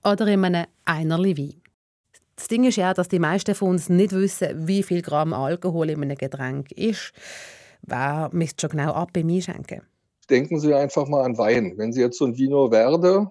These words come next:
Speaker 2: ähm, aus Portugal trinken, der hat, ähm, acht Volumenprozent und dagegen Rotwein hat vierzehn. Von daher ist es halt schwer. Man muss, man muss diese Standardgetränke mehr so als Empfehlung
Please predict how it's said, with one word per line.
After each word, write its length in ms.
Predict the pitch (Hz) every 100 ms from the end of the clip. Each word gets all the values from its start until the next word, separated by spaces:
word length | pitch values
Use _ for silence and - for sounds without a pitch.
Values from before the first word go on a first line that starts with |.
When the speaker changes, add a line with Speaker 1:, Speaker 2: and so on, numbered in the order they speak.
| -
Speaker 2:
ähm, 300 | 135 139 143
aus 180 | 120 120
Portugal 500 | 139 143 160 147 127
trinken, 500 | - 135 143 156 156
der 140 | 135 123
hat, 280 | 127 -
ähm, 360 | 147 127 113 107 -
acht 240 | 147 -
Volumenprozent 920 | 139 117 113 - 127 - 131 170 190
und 200 | - 120
dagegen 540 | 123 123 120 127 120 123
Rotwein 560 | 131 123 131 123 127
hat 140 | 127 120
vierzehn. 580 | - 160 - 117 147 175 - - - - - _ - -
Von 160 | - 98
daher 260 | 101 127 120
ist 100 | 127
es 140 | -
halt 160 | 113 -
schwer. 380 | - 85 101
Man 180 | 95 95
muss, 260 | 117 147 -
man 140 | 131
muss 140 | 131 135
diese 240 | 139 135
Standardgetränke 1160 | 127 117 107 135 131 - - - 107 120 135 131 _ - - -
mehr 240 | 107 110
so 140 | 113 110
als 220 | 110 -
Empfehlung 680 | - 101 98 92 104 90